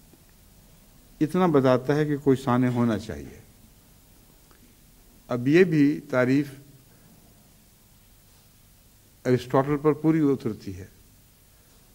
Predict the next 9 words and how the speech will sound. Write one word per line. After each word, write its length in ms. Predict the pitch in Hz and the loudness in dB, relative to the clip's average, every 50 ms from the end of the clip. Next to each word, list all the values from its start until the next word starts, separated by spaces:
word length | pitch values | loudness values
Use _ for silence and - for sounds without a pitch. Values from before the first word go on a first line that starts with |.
| _ _ _ _ _ _ _ _ _ _ | _ _ _ _ _ _ _ _ _ _
क्योंकि 280 | - 139 135 131 135 151 | -2 -2 -2 0 0 -2
उसने 340 | 156 156 131 151 156 151 156 | -2 -4 -4 -4 -4 -2 -2
ये 360 | 147 139 139 139 143 156 160 143 | -2 -2 -2 -2 -2 -2 -2 -4
सिर्फ 300 | - - - 202 196 202 | -4 -2 0 0 0 0
इतना 280 | 185 190 196 175 165 131 | -4 -4 -2 -2 -2 -2
कहा 320 | 117 107 90 90 78 - - - - - _ _ _ _ _ _ - _ _ _ _ _ _ _ _ - _ _ _ _ _ _ - | -4 -6 -8 -10 -12 -16 -18 -20 -20 -20 _ _ _ _ _ _ -20 _ _ _ _ _ _ _ _ -20 _ _ _ _ _ _ -20
कि 80 | - 110 | -18 -8
होना 320 | 92 120 135 151 170 160 | -2 0 2 2 2 2
चाहिए, 380 | - - 95 80 73 69 - | 0 -2 -8 -12 -12 -14 -18